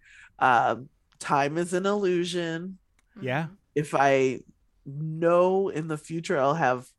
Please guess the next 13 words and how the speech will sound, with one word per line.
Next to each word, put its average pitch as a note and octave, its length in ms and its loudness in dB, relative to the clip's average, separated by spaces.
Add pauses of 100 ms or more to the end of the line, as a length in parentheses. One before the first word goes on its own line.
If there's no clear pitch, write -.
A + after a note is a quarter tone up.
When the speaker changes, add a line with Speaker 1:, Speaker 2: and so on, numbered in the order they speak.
(140)
Speaker 1:
mastered C#3+ 720 -4
this E3+ 420 -4
and G#2+ 300 -6
gotten C3 340 -2
this C#3+ 200 -8
done, C#3+ 480 -6 (440)
then C3 180 0
I've F#3 260 0
already G#3+ 400 2
done G3+ 260 0
it. F2 160 -8 (380)
Speaker 3:
Mm-hmm. G3 160 -16
Speaker 2:
Yeah. E3 180 -6